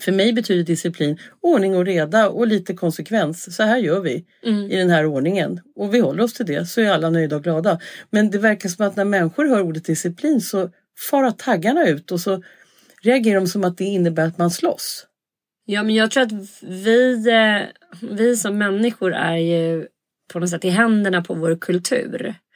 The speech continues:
Speaker 2: Och vi lägger ju värde hela tiden i olika begrepp, som till exempel det här med ledarskap. Alltså helt plötsligt finns det en jättestor falang och en, en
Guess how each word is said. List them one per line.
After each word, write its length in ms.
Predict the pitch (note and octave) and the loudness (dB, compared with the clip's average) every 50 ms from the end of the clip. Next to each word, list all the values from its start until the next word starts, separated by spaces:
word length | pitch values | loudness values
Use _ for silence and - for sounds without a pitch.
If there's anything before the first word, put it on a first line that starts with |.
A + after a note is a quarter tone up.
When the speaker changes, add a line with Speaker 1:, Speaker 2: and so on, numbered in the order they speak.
| - - - - - - - _ - | -20 -20 -20 -20 -20 -20 -20 _ -6
Speaker 2:
Och 180 | - F#3+ F3+ | -4 -4 -2
vi 220 | F#3+ F#3 F#3+ G3 G#3+ | 0 2 2 4 4
lägger 300 | G#3+ A3+ A3 G3 F3 E3+ | 4 4 2 2 2 0
ju 280 | D3+ D3+ D3+ E3 F3+ | 0 0 -4 -6 -2
värde 520 | F#3 A3+ C4+ C#4+ G#3+ F3 D#3 E3 F3+ G3+ E4 | 2 2 2 4 2 0 -2 -2 0 2 2
hela 260 | D#4 D4 - - - | 2 2 2 0 -2
tiden 360 | - - - - - - - - | -4 -6 -8 -8 -8 -10 -10 -6
i 240 | - G#3 G#3+ G3+ - | -2 0 0 0 0
olika 360 | - A3+ G3+ F#3+ F#3 F#3 F#3+ | 0 0 0 0 0 0 -2
begrepp, 360 | F#3 G#3 G#3 B3+ B3+ A3 - _ _ - | -2 0 0 2 0 0 -2 _ _ -10
som 360 | - - - F#3+ F3+ F3+ F3 E3+ | -8 -4 -2 0 0 0 0 0
till 120 | - F#3 | 0 -2
exempel 400 | F#3 F3 F3+ E3+ E3+ - E3+ E3+ | -2 0 -2 -4 -4 -2 -2 0
det 60 | E3+ | 0
här 100 | E3+ D#3 | 0 0
med 120 | D3+ E3+ F3+ | 2 2 2
ledarskap. 720 | G3+ G3 E3+ D#3 E3 E3 - - G#3 - - - _ - | 4 2 2 0 0 -2 -2 0 -2 -2 -2 -6 _ -10
Alltså 180 | - F3+ F3 G3 | -8 -6 -2 -2
helt 180 | F#3+ G#3 G3 | -2 -2 -2
plötsligt 280 | - F#3+ E3+ - E3+ E3+ | -2 -4 -4 -4 -6 -6
finns 180 | - F3 F3 | -4 -4 -4
det 60 | F3 E3 | -2 -2
en 60 | E3 | -2
jättestor 560 | F3 F3 F3 - - F3 - - F#3+ F3+ F3 | -2 -2 -4 -6 -10 -8 -4 0 0 0 0
falang 440 | F3 - F#3 F#3+ G3+ F#3+ F#3 F3 E3+ | 0 0 0 2 2 2 0 0 -4
och 200 | D#3+ E3 - - | -6 -6 -8 -8
en, 240 | D3+ D3 D3+ E3 E3+ - - - - - - - - _ _ - | -8 -8 -8 -10 -12 -16 -20 -20 -20 -20 -20 -20 -20 _ _ -10
en 340 | - - E3 D#3+ D#3+ E3 - | -6 -4 -2 0 0 -2 -4